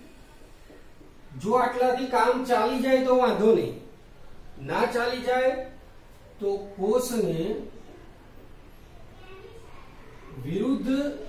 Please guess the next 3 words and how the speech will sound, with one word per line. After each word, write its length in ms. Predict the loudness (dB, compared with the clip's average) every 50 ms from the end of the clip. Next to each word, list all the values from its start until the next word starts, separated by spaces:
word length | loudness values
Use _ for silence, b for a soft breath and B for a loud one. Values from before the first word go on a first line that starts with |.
| -14 -16 -18 -20 -20 -18 -18 -18 -18 -18 -20 -20 -20 -20 -20 -18 -18 -18 -18 -20 -20 -20 -20 -20 -20 -18 -18 -18 -18 -18 -18 -18 -18 -18 -18 -18 -20 -20 -20 -20 -20 -20 -20 -20 -20 -20 -20 -20 -18 -18 -18 -18 -18 -18 -20 -20 -20 -20 -20 -20 -20 -20 -20 -18 -18 -16 -14 -14 -12 -10 -8
ધ્રુવો 560 | -4 -2 0 2 4 4 4 2 0 -6 -10 -14 -18 -20 -20 -20 -20 -18 -18 -18 -20 -20 -20 -20 -20 -20 -20 -18 -18 -18 -18 -18 -18 -18 -18 -18 -16 -16 -16 -18 -18 -18 -18 -18
સાથે 1080 | -16 -16 -14 -12 -12 -10 -6 -4 -2 -2 -2 -4 -6 -12 -10 -8 -6 -2 -2 -2 -2 -4
જોડી 560 | -6 -6 -2 0 0 0 0 -2 -4 -4 -6